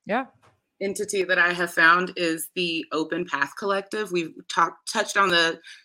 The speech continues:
Speaker 2: topic of therapy several times <laughs> during this session. And for anybody who's, like, struggling or, you know, just could use some financial support in terms of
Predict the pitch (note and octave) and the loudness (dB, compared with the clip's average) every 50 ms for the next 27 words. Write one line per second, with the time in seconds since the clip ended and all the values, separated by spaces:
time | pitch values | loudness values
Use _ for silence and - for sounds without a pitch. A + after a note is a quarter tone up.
0 | _ - F3+ D#3+ D#3 F3 E3+ E3+ E3+ E3+ - D#3 D3 D3 D3+ D3+ D3+ - E3 E3+ | _ -2 -2 0 0 -2 -4 -4 -4 -2 0 0 2 4 4 2 0 0 -2 0
1 | E3+ F3 F3 - D#3 D3+ D3 D#3+ E3 - E3 D3 D3 E3 D#3+ F3 F#3+ F#3 F#3 F#3+ | 0 0 0 0 -2 -2 -2 -4 -4 -2 0 0 0 -2 -4 -2 -2 -2 -2 -2
2 | F#3+ F#3+ - - D#3 D3 - - - E3 E3+ F3 F3 F3 - - - - - - | -4 -4 -4 -2 -4 -4 -4 -4 -6 -6 -6 -6 -8 -8 -10 -12 -12 -12 -10 -6
3 | G3+ F#3+ F#3 G3 G3 G3 G#3+ A3+ A3 A3+ A3 A3+ A3+ G#3 A3 G#3 F3+ - F#3+ F3+ | -4 0 2 4 4 4 2 2 2 2 2 2 0 -2 -4 -4 0 2 2 4
4 | F3 E3+ - - _ _ _ _ _ _ _ _ - - - - F#3+ F#3 F3+ F#3+ | 2 2 -2 -6 _ _ _ _ _ _ _ _ -18 -10 -2 0 2 2 2 2
5 | F#3 F#3 F3+ F3+ F3+ F3+ F3+ F3+ - - G#3 G#3 G3+ A#3+ C#4 B3 F#3 F3+ F3+ C#4 | 0 0 0 2 2 2 2 2 4 6 6 6 6 6 6 6 6 4 4 2
6 | C#4 - - - D#4 G3 G3+ A#3 A#3+ A#3 - A#3+ A#3+ A#3 G#3 F#3+ F#3 F3+ F3+ F3+ | 0 2 2 2 2 2 2 2 2 2 0 -2 -2 -2 -2 -2 0 0 -2 -2
7 | F3+ - D#3 D3+ - - G#3+ A3 A3+ A3+ - A#3 A#3 A3+ - A3+ G#3 G#3+ A3 G#3+ | -4 -6 -8 -6 -4 0 2 2 2 2 2 0 -2 2 4 4 4 4 2 2
8 | G#3+ G#3+ G#3 G3 - | 0 0 0 0 -4